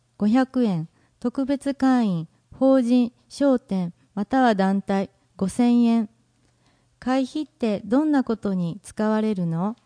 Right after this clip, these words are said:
皆様からご協力いただいた会費を財源として、播磨町の地域福祉、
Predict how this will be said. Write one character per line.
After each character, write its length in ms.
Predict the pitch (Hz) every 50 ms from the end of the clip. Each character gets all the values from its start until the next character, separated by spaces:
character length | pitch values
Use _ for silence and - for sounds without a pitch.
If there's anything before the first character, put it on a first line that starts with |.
| _ _ _ _ _ _ _ _ -
皆 240 | 214 226 262 294
様 320 | 285 - 269 240 226 214 202
か 140 | - 196 185
ら 180 | 180 165 - -
ご 140 | 170 185 196
協 280 | - - 269 277 277 277
力 280 | 254 269 262 - 262
い 80 | 262 240
た 160 | - 254 254
だ 160 | 247 247 240
い 100 | 214 202
た 240 | - - 160 160 - _ _ _ _ _
会 240 | - 233 240 262 254
費 220 | 240 - 262 262
を 120 | 262 254 226
財 280 | 214 233 240 247 247
源 340 | 233 220 254 247 247 247 -
と 160 | - 247 240
し 80 | 214 -
て、 280 | _ - 226 226 - _ _ _ _
播 240 | - 262 254 277 277
磨 160 | 277 294 285
町 320 | - - 254 226 208 185
の 240 | 180 170 170 165 - _ _
地 240 | - - 262 269 254
域 200 | - - 262 233
福 260 | 240 247 - - 214
祉、 300 | 175 - - 175 165